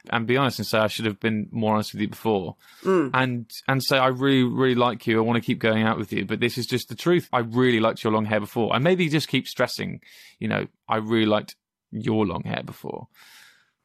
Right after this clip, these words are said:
Speaker 2: I mean, the proof of the pudding is gonna be how they get on
Speaker 1: Mm.
Speaker 2: subsequently, isn't it? And whether, whether they are still able to have sex, whether they're still able to be friends, whether they just ride it out until it grows, or she might not want to ever grow it again. But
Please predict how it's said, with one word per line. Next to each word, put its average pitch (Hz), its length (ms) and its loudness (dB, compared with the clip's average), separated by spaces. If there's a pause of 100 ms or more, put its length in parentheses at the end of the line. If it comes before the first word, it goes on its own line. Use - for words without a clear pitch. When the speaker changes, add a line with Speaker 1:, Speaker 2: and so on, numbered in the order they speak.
(220)
Speaker 2:
I 311 80 4
mean, 359 100 6
the 359 60 4
proof 403 320 2
of 254 80 -2
the 226 80 -4
pudding 190 340 0
is 151 140 -4
gonna 180 180 2
be 170 140 2
how 165 240 0
they 160 140 2
get 151 300 -2
on 139 320 -2
Speaker 1:
Mm. 123 400 2
Speaker 2:
subsequently, 147 680 -2
isn't 160 220 0
it? 113 120 -2
And 170 140 2
whether, 156 440 4
whether 156 260 0
they 147 200 2
are 143 200 4
still 139 260 -2
able 143 200 0
to - 60 -12
have 135 140 -4
sex, - 380 -2
whether 151 200 0
they're 156 140 0
still 143 260 -2
able 143 220 0
to - 100 -10
be 147 100 -2
friends, 143 420 -2
whether 165 200 2
they 156 140 2
just 160 220 -6 (180)
ride 156 340 2
it - 40 -4
out 147 200 0
until 147 220 -2
it 123 100 -4
grows, 151 560 0 (560)
or 147 460 2
she - 160 0
might 156 200 4
not 147 120 0
want 165 220 2
to 156 120 -4
ever 131 280 -4 (160)
grow 131 180 -2
it 139 160 -8
again. 160 220 -10
But 147 260 -10